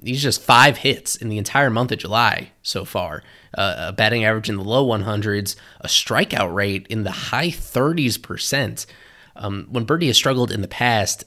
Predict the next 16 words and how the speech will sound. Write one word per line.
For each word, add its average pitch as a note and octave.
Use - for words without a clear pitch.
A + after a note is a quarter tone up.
that, -
it, -
it's -
never A3+
really F#3
been C3+
a A2
huge D#3
strikeout G2+
issue. G#2
There B2
have C#3
been C#3
times C#3+
where C3
he's, -